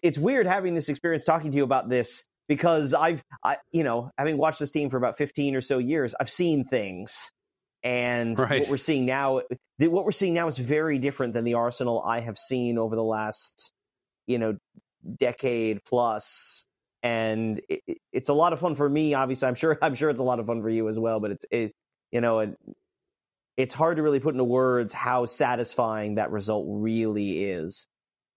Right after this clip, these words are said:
Speaker 2: Sure. No, I, I fully appreciate <laughs> that there are levels to it that apply to you and not me. I, I, I'm sort of definitely <laughs> taking Arsenal's success for granted at this point. It's all I've ever really known from them, so. <laughs>
Speaker 1: En-, enjoy. Well,
Speaker 2: Yeah.
Speaker 1: I'd say, I, I'd say enjoy it, but I, your,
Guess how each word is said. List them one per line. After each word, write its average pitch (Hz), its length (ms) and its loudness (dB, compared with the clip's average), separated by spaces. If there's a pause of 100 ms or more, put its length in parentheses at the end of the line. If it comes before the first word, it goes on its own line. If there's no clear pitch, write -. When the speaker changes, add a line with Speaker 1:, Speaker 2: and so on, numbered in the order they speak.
(540)
Speaker 2:
Sure. 95 480 -2 (220)
No, 123 100 0
I, 127 280 0
I 131 140 -4 (300)
fully 156 340 2
appreciate 110 580 0
<laughs> - 20 -12
that 131 140 -4
there 175 240 0
are 180 80 2
levels 135 440 0
to 110 160 0
it 101 120 -4
that 98 200 0 (280)
apply 110 300 0
to 104 60 0
you 104 220 2
and 92 80 0
not 92 160 -4
me. 87 180 -2
I, 92 260 -4
I, 95 40 -8 (100)
I'm 113 180 0
sort 123 280 0
of 110 240 -2 (440)
definitely 120 500 0
<laughs> - 20 -20
taking - 580 -2 (100)
Arsenal's - 540 0
success 139 420 -2
for 117 160 -4
granted 123 440 0
at 92 80 -4
this 101 160 -4
point. 98 220 0
It's 95 100 -2
all 104 180 0
I've 104 80 -4
ever 104 200 -2
really 95 240 -2
known 101 300 -2
from 95 200 -4
them, 92 280 -4
so. - 400 -6
<laughs> - 1800 -16
Speaker 1:
En-, 131 140 0
enjoy. 135 520 2
Well, 175 280 4
Speaker 2:
Yeah. 175 100 4
Speaker 1:
I'd - 60 4
say, 170 160 4
I, 156 260 2
I'd 170 100 0
say 240 140 6
enjoy 185 280 4
it, 165 60 2
but 160 100 2
I, 160 60 6
your, 156 440 2